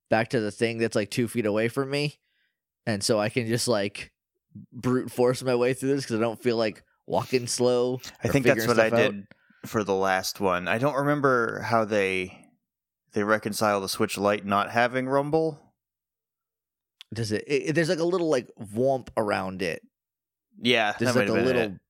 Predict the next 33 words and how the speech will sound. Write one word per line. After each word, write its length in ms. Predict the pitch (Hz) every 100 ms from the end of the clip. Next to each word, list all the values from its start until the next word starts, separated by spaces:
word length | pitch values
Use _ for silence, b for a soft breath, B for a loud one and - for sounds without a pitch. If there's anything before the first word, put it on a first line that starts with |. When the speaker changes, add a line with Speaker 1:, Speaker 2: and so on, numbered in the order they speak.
| _ -
Speaker 1:
pulse 360 | - 120 -
thing 280 | - 110 98
around 360 | 98 101 101 101
the, 320 | 92 85 85 -
the 200 | 101 92
actual, 640 | 107 - 110 95 80 76 - - -
like, 200 | 110 90
trap 280 | - 107 110
detector 340 | 95 101 -
you're 140 | 87 90
holding. 340 | 95 85 90 b b b b b b _
Um, 460 | 101 101 95 95 - -
so 120 | 113
I 20 | 113
beat 260 | 165 196
him 260 | 151 127 127
up, 340 | 123 117 - _ _ _ _ _ -
and 240 | 117 104
I 20 | 107
sent 220 | 139 117
him 200 | 127 107
packing, 640 | 127 101 104 107 98 98 - _ _ _ _ -
that 180 | 107 -
big 220 | 95 90
dork. 360 | 107 104 - - _
And 240 | 117 110 110
then 320 | 110 107 113
Speaker 2:
<laughs> 1120 | 117 - 143 - 135 - 147 - - _ _
Speaker 1:
I 100 | 120
get 160 | 117 143
on 180 | 139
Route 220 | 127 139 127
nine, 580 | 131 123 120 127 123